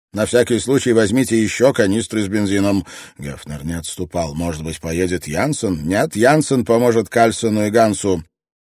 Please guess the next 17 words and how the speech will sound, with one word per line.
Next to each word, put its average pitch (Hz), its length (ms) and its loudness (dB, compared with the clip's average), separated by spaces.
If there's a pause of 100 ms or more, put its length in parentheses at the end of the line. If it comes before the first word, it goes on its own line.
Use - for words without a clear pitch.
(220)
«Гауптштурмфюрер», — 104 1000 2 (180)
он 92 180 0
выразительно 90 580 -2
взглянул 90 480 -2
на 92 120 -2
Кальсона, — 82 480 -6
«вы 117 120 4
согласны?» 110 800 2 (360)
Тот 107 220 -6
задумчиво 98 680 -10
кивнул. 85 540 -8 (180)
«Не 90 180 -2
лучше 117 300 0
ли 95 100 2
вам 92 280 -2
остаться, 76 560 -8
штурмбанфюрер, 76 880 -6